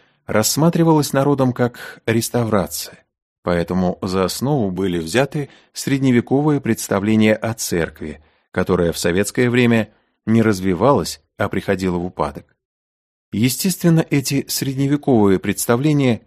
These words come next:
конфликтуют, и порой очень жестко, с окружающей нас действительностью. Но, думаю, объективная реальность такова, что церковь в России сохранится, найдет свою нишу и постепенно приспособится к миру.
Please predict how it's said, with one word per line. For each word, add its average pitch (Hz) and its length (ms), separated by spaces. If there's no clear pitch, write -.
конфликтуют, 113 960
и 95 80
порой 98 300
очень 123 360
жестко, 135 500
с - 140
окружающей 101 720
нас 98 220
действительностью. 73 960
Но, 110 180
думаю, 110 420
объективная 107 720
реальность 92 460
такова, 120 340
что 101 240
церковь 113 560
в - 20
России 104 680
сохранится, 131 840
найдет 92 340
свою 82 260
нишу 135 400
и 117 100
постепенно 123 720
приспособится 92 800
к - 80
миру. 76 360